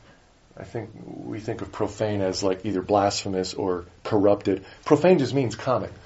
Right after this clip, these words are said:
So there's the defiled stuff, and then there's the clean stuff. And within that category, you have things devoted to God, which are holy, and then just the everyday things that are clean.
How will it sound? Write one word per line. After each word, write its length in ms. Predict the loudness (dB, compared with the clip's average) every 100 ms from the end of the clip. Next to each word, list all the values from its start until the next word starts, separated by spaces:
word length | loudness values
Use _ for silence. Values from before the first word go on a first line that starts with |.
| -20 -14
So 480 | 2 4 6 4 0 -18 -20 -20 0
there's 220 | 4 6
the 80 | 6
defiled 640 | 4 4 10 10 12 8 6
stuff, 460 | 8 10 8 4 -16 -10
and 140 | 0 4
then 120 | 6
there's 200 | 6 4
the 80 | 2
clean 580 | 0 -2 2 2 2 0
stuff. 420 | -4 -6 -6 -4
And 140 | -2
within 380 | 0 0 -2 4
that 400 | 8 8 6 -2
category, 600 | 0 2 2 0 0 -2
you 180 | -6 -4
have 360 | 0 2 0 -6 -20 -20 -20
things 340 | -6 -2 -2 -2
devoted 540 | -4 4 6 8 6
to 80 | 2
God, 480 | 4 6 8 4 0
which 160 | -12 -8
are 60 | -6
holy, 360 | -4 -4 -6 -10 -20 _ _ _ _ _ _ _ _ _ _ -10
and 100 | 0
then 140 | 2 2
just 160 | 0
the 120 | 2 4
everyday 460 | 4 6 4 4
things 320 | 0 -2 -2
that 100 | -2
are 100 | -2
clean. 380 | -2 -8 -8 -10